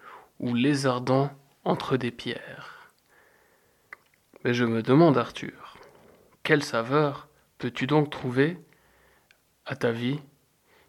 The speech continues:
qui semble si peu enviable ? Alors Arthur lui dit la chose suivante.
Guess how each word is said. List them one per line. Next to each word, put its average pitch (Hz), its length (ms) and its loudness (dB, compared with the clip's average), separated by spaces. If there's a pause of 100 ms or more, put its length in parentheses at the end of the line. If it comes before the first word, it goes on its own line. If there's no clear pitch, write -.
(120)
qui 135 80 -12
semble 127 380 2
si 156 400 -4 (580)
peu 147 280 -2
enviable ? 123 540 -6 (1600)
Alors 147 340 2
Arthur 165 560 -6 (1160)
lui 135 100 -2
dit 170 160 2
la 135 120 6
chose 147 200 -6
suivante. - 540 -14